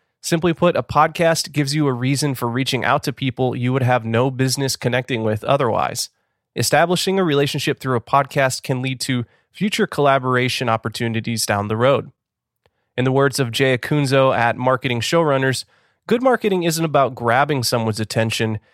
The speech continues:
it's about holding it. And a podcast is the perfect way to hold that attention as long as you pick a release date, a release schedule, and stick to it." I've had listeners tell me that they look forward to starting their Monday morning commute with my co-host and I.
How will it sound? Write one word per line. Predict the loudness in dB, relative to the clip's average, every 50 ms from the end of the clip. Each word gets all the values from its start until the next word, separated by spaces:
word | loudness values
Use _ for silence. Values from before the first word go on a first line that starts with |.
| _ _ -18
it's | -12 -8 -4
about | 2 4 4 4 2 _ -8
holding | -8 -2 0 0 0 0 -2 -2 -2 -2
it. | -6 -8 -8 -10 -12 -12 _ _ _ _ _ _ _ _ -2
And | 0 0
a | 0
podcast | 2 2 2 2 2 2 0 0 0 0
is | -2 -2 -2 -2
the | -4
perfect | -4 -2 -2 -2 -2 -2 -4 -4 -4
way | -2 -2 -2 -2
to | -2 -4 -4 -2
hold | 0 0 0 0 2
that | 2 2 2
attention | 2 -2 -2 -2 -2 -2 0 0 -2 -2 -2 -6 _ _ _ _ _ -6
as | -2 2
long | 2 2 2 2
as | 0 -2
you | -2 -2
pick | -2 -4 -2
a | -2 -4
release | -2 -2 -2 -2 -2 -4 -2
date, | 0 0 0 0 -2 -6 _ _ _ _ _ _ _ -4
a | -2 -2
release | 0 0 -2 -2 0 -2
schedule, | -2 0 0 0 0 0 0 0 0 0 -2 -4 _ _ _ _ _ _ -6
and | -4 -4
stick | -2 -2 -4 -4 -4 -4
to | -6 -4 -4
it." | -4 -6 _ _ _ _ _ _ _ _ _ _ _ _ _ _ _ -4 0
I've | 0 2 2
had | 2 0 2
listeners | 0 -2 0 0 -2 -2 0
tell | 0 0 0
me | 0 0 0
that | 0 0
they | 0 0 0
look | 0 -2 -4
forward | -6 -4 -2 0 0 -2
to | -2 -4
starting | -6 -2 0 0 0 0 0 -2
their | 0 0 0
Monday | 0 0 -2 0 0 0 -2
morning | 0 0 -2 -2 -2 -4
commute | -6 -6 -6 -4 -4 -2 -2 -4
with | -4 -4
my | -2 -2 -2
co-host | 0 0 0 0 2 2 0 0 -2 -4 -4
and | -2 0
I. | 0 0 0 0 -2